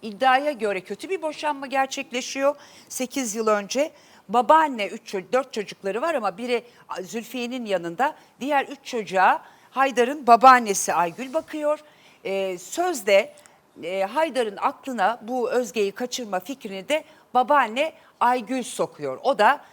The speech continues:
gelininin oğlunu bırakmasından dolayı intikam deniyor ama bilemiyorum. Şimdi, e, Zülfiye telefonda, e, onun oğlu biliyorsunuz kaçırdı.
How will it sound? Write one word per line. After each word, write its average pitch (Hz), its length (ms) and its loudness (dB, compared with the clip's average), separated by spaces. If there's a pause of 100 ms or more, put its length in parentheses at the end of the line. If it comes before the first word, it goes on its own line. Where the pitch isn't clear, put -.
(160)
gelininin 240 600 -6
oğlunu 226 520 0
bırakmasından 233 960 0
dolayı 185 400 -4 (220)
intikam 247 600 -2
deniyor 185 340 0
ama 208 240 0
bilemiyorum. 214 600 0 (320)
Şimdi, 294 420 -4 (240)
e, 196 240 0
Zülfiye 247 560 -2
telefonda, 269 880 4 (420)
e, 202 280 0
onun 277 240 -2
oğlu 190 320 0
biliyorsunuz 165 540 -10
kaçırdı. 170 680 -4